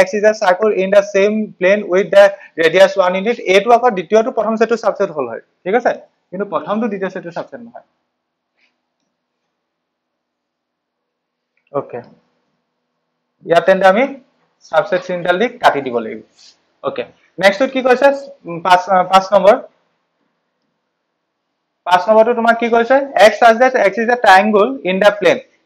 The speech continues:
এখন সমতলত থকা ত্ৰিভুজৰ কথা কৈছে। কি ত্ৰিভুজ কৈ দিয়া নাই, তেন্তে ইয়াত সৰু ত্ৰিভুজো হ'ব পাৰে,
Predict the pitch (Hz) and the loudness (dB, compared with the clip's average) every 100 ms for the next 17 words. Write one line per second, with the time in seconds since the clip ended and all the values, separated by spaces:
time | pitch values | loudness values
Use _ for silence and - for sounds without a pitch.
0 | 165 220 240 208 208 220 233 233 233 214 | -2 0 2 0 0 0 0 2 0 0
1 | 180 196 202 196 196 156 - - 247 262 | -4 -2 0 0 0 -2 -6 -6 -4 -4
2 | 247 254 - 196 185 127 - 180 196 202 | -4 -6 -2 -2 -2 -4 -2 -2 0 2
3 | 202 190 180 208 202 214 220 208 208 190 | 0 0 -4 -4 -6 -2 -2 -2 0 -2